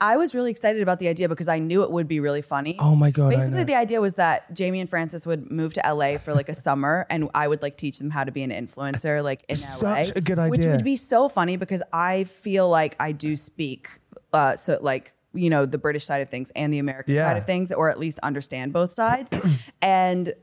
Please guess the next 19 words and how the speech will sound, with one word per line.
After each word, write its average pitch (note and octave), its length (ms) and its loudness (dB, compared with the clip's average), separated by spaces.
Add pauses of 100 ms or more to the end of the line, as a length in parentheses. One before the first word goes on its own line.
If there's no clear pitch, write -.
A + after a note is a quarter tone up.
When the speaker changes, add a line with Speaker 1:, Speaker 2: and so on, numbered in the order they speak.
(300)
Speaker 1:
it A3 140 6
would A#3 160 6
have C#4 140 2
been A3+ 160 4
hilarious. D3+ 680 0
Like, G#3 140 2
we A#3 140 4
were A#3 120 6
planning G3+ 380 -2
to G3 120 -6
take F3+ 280 -6
them E3+ 200 0
to F3 100 -2
all C#3+ 160 4
the - 60 -2
influencer B3+ 600 0
spots A3 540 2
and, F3+ 100 0
like, D3 220 -2